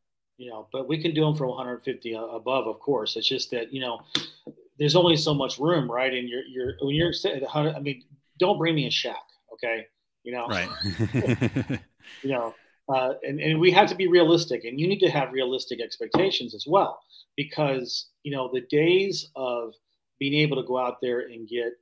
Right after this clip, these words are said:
Speaker 1: you know, a hundred thousand dollar discount, I mean, they're very rare, if at all. I mean, we don't even try for them anymore, and I'll tell you why. Because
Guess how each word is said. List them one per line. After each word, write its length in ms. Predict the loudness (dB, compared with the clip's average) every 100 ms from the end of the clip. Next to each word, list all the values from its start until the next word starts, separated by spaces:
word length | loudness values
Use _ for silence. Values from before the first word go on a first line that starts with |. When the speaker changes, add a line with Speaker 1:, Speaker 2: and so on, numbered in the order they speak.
| _
Speaker 1:
you 120 | -16 -12
know, 260 | -6 -6
a 20 |
hundred 300 | -4 -4 -4
thousand 380 | -4 -4 -4 -6
dollar 360 | -4 -2 -4 -6
discount, 560 | -6 -6 -6 -12 -14 -16 _ -18
I 20 |
mean, 220 | -14 -8
they're 160 | -2 0
very 340 | 2 2 2
rare, 400 | 0 -4 -6 -6 -10 -12
if 180 | -10
at 60 | -4
all. 320 | 0 0 0 -12 -16
I 60 | -12
mean, 300 | -10 -12 -14 _ -20 _ 2
we 160 | 8
don't 140 | 10 10
even 180 | 8 2
try 300 | 0 -2 0
for 100 | 2
them 160 | 2
anymore, 560 | 2 2 4 4 2 -2
and 80 | -8
I'll 120 | -8
tell 180 | 0 2
you 140 | 2
why. 500 | 0 -4 -4 -4 -6 -10 _ _ _ _ _
Because 760 | -4 -2 6 6 6 2 -6 -8